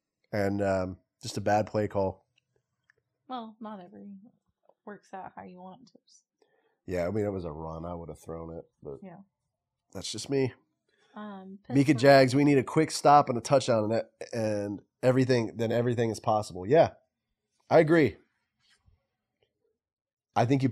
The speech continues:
Speaker 1: you be aggressive, you get the ball back, uh, and then you, I think you go deep. But it's hard with that, that ball's wet, you know. The thing I'd be afraid of is, like, Lawrence throws an interception 'cause the ball's wet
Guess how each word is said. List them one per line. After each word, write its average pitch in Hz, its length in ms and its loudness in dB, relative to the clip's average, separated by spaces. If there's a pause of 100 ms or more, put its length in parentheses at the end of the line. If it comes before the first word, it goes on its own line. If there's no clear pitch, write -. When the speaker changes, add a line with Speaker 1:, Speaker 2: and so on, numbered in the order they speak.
Speaker 1:
you 120 140 -4
be 127 160 4
aggressive, 117 580 2
you 107 100 -4
get 120 180 -2
the 120 60 0
ball 117 260 8
back, 117 440 2 (560)
uh, 98 440 -2 (400)
and 104 420 0
then 107 220 0
you, 104 520 -6 (880)
I 98 120 -4
think 135 140 -2
you 131 60 -4
go 139 160 4
deep. 135 400 -2
But 113 100 -2
it's 110 100 -6
hard 156 340 6
with 156 140 -2
that, 139 300 0
that 127 200 -4
ball's 120 320 0
wet, 131 320 -2 (280)
you 110 120 -8
know. 101 320 -2 (680)
The 110 80 -6
thing 180 200 6
I'd 156 180 10
be 143 100 6
afraid 123 340 2
of 113 200 2
is, 104 120 -2
like, 98 220 -2
Lawrence 104 500 0
throws 117 280 -2
an 110 120 -4
interception 101 840 -4 (360)
'cause 113 220 -6
the 101 80 -8
ball's 110 360 0
wet 95 320 -8